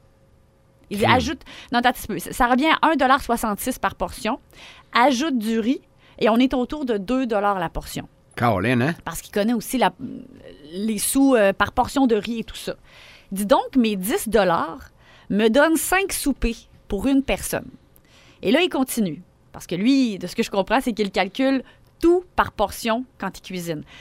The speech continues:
Speaker 1: Dix dollars aussi, ça donne aussi dix déjeuners, donc quarante cents pour le café, soixante cents pour le pain, le beurre d'arachide et les bananes. Mais il dit qu'on se comprenne, moi, il dit, « Je fais mon pain. »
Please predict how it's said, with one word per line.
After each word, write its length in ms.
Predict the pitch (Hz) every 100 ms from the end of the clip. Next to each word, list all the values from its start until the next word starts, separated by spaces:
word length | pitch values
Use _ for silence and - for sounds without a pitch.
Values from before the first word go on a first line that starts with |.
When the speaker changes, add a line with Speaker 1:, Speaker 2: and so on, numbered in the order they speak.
| - -
Speaker 1:
Dix 240 | 202 359
dollars 320 | 277 247 302
aussi, 240 | 269 - 349
ça 160 | 262
donne 180 | 226 240
aussi 380 | 226 - 277 330 - - 196
dix 380 | 208 330 -
déjeuners, 540 | 214 262 247 247 233 233
donc 180 | 196 -
quarante 380 | 285 277 269
cents 180 | - 277
pour 160 | 262 214
le 80 | 190
café, 400 | 175 170 - 330 - -
soixante 420 | - 302 320 269
cents 200 | 294 311
pour 160 | 262 214
le 100 | 196
pain, 300 | - 233 294 - _ _ -
le 160 | 226
beurre 160 | 220 262
d'arachide 580 | 247 214 175 - 269 220
et 100 | -
les 140 | 214 233
bananes. 400 | 208 190 139 160 - -
Mais 100 | 196
il 40 | 196
dit 100 | 208
qu'on 140 | 208
se 40 | -
comprenne, 400 | 185 - 269 262
moi, 120 | 233
il 40 |
dit, « 100 | 202
Je 60 | -
fais 120 | 233
mon 180 | 226 202
pain. » 160 | -